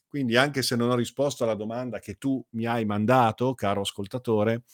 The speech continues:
eh, fa niente, penso che comunque possa essere stata una bella riflessione questa. Poi,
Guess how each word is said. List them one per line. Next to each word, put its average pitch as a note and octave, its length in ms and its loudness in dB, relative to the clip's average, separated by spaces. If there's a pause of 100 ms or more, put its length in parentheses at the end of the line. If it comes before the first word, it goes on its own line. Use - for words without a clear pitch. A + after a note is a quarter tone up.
(760)
eh, A2 300 2
fa - 120 2
niente, B2+ 520 4
penso A#2 320 0
che A2 100 -4
comunque A2+ 400 -4
possa A2 320 -4
essere G#2 300 -4
stata G#2+ 320 -4
una G#2 160 -4
bella G2+ 260 0
riflessione G#2 720 0 (920)
questa. - 540 -6 (420)
Poi, C3 340 8